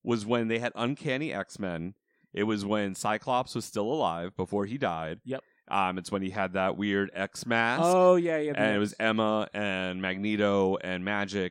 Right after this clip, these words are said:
Speaker 1: and they went and found, it was, it was him. It was, uh, Ava Bell.
Speaker 2: Yep, you're right.
Speaker 1: Um, and, uh, and those, you know, those were the ones that, those were the New Mutants that developed, because you say that there's a lot, but if you've been following along with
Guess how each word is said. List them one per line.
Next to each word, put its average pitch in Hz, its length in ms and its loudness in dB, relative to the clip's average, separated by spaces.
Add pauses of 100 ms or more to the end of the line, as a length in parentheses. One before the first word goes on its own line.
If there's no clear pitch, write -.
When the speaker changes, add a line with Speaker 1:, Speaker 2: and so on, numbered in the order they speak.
Speaker 1:
and 101 140 -4
they 101 80 0
went 101 280 2
and 101 120 -6
found, 101 300 2 (340)
it - 100 -6
was, 95 280 -4
it 101 140 -2
was 95 140 0
him. 117 400 -2 (600)
It 104 80 0
was, 92 400 -2 (100)
uh, 92 240 2
Ava 104 220 -2
Bell. 110 480 0 (760)
Speaker 2:
Yep, 156 200 -2 (220)
you're 143 140 -6
right. 104 240 4
Speaker 1:
Um, 92 80 -4
and, 107 180 -2
uh, 104 40 0 (140)
and 104 360 -2
those, 113 380 0
you 117 160 0
know, 101 140 4
those 120 260 8
were 135 80 4
the 123 100 4
ones 117 220 2
that, 104 160 2
those 127 200 4
were 139 80 2
the 131 100 2
New 123 180 2
Mutants 127 280 -2
that 98 220 -2 (460)
developed, 110 420 0
because 110 440 0 (540)
you 120 120 -2
say 202 200 2
that 202 120 -4
there's 135 240 4
a 123 60 0
lot, 120 400 4 (640)
but 120 320 2
if 113 360 -2
you've 107 200 -4
been 107 160 0
following 131 380 2
along 113 220 2
with 107 120 -2